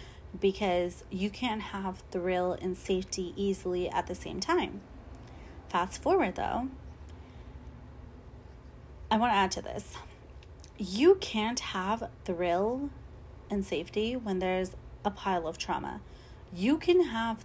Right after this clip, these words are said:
thrill and safety when there isn't a shit ton of trauma. Because if you have a healthy sexual relationship with your partner,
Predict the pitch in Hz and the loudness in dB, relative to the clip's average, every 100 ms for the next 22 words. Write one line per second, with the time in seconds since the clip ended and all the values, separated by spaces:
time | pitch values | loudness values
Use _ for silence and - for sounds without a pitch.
0 | - 185 180 185 226 190 175 - - 196 | -6 0 4 4 4 2 -2 -4 -6 -4
1 | 269 285 247 196 185 - 202 208 202 185 | -2 0 2 2 0 2 4 4 2 0
2 | 190 - 180 - 190 180 180 170 - - | 0 0 0 -2 -4 -4 -4 -4 -4 -6
3 | - - - - - 220 220 196 202 202 | -8 -12 -16 -14 -2 0 4 4 2 -2
4 | 220 247 262 269 220 180 185 190 190 180 | -4 -4 -2 -2 0 0 0 -4 -2 -4
5 | 185 - 185 180 160 175 214 220 247 254 | -4 -4 -4 -2 -4 -4 -4 -4 -6 -6
6 | 214 180 - 175 180 233 | -4 -4 -4 -6 -4 -4